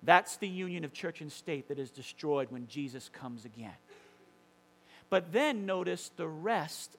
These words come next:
of the image is destroyed after that. So the destruction comes in two phases. First the feet, then the entire image. And I suggest to you that Jesus as the stone comes to destroy the feet at the second coming.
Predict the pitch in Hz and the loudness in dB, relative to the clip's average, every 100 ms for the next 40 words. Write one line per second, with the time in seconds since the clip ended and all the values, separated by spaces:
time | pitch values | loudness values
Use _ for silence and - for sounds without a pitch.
0 | - 175 156 - 190 175 151 - 147 - | -4 -4 -4 -8 -6 -6 -6 -6 -8 -8
1 | 147 - 156 139 170 - 135 131 170 139 | -14 -8 -6 -2 -4 -2 -6 -6 -6 -8
2 | 135 - - - - 165 190 175 160 156 | -8 -6 -6 -4 -8 -2 -2 -2 -6 -10
3 | 180 - 214 156 120 - - - 175 175 | -8 0 2 0 -6 -16 -20 0 2 2
4 | - - 214 247 - - 139 175 180 156 | -6 -6 -2 -2 -6 -18 -6 -4 -2 -6
5 | - 185 165 - 175 127 - - - _ | -6 -4 -4 -6 -10 -10 -12 -20 -20 _
6 | _ _ - - - - - - - 165 | _ _ -20 -20 -20 -20 -20 -18 -2 4
7 | 214 - 196 143 202 277 - 185 180 156 | 4 4 -4 2 2 2 -2 -4 0 0
8 | 143 127 214 285 214 180 175 170 160 151 | -2 -4 -2 0 0 0 -2 -2 -4 -4
9 | 180 170 160 - 190 165 160 156 - - | -2 -2 -4 -2 0 0 -2 -12 -18 -20
10 | - - - 165 156 - - 208 220 220 | -20 -20 -6 -4 -4 -6 2 6 8 6
11 | - 262 202 - 156 160 - 185 165 151 | 2 -2 -2 -2 -6 -6 -2 0 0 -6
12 | - 240 135 | -2 -2 -2